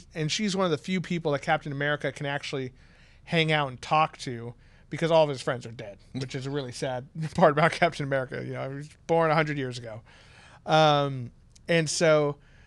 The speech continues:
Speaker 1: um, you know, th-, there's this friendly rapport that they have. And then the next thing you know, she's doing something that she couldn't tell him about.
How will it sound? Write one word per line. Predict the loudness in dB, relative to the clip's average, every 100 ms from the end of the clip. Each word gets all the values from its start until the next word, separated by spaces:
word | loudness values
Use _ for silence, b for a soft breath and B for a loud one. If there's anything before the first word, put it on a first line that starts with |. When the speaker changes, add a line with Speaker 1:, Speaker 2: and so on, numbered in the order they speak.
| b b
Speaker 1:
um, | 0 0 0 -4 -8
you | -2 0
know, |
th-, | 0 -4
there's | -10 -2 0 0
this | -4
friendly | 0 2 2 -2
rapport | -4 0 2 2
that | 0 -4
they | -4
have. | -2 0 0 -2 -10
And | -4 0
then | 0
the | 0
next | 0 -2 -2
thing | -6 -4
you | -2
know, | 2 2 2 -2 b b b
she's | -8 -2 -2 0
doing | 0 0
something | -2 -4 -2
that | -2
she | -2 -6
couldn't | -4 -2 -2
tell | -4 -4 -4
him | -4 -8
about. | -10 -12 -12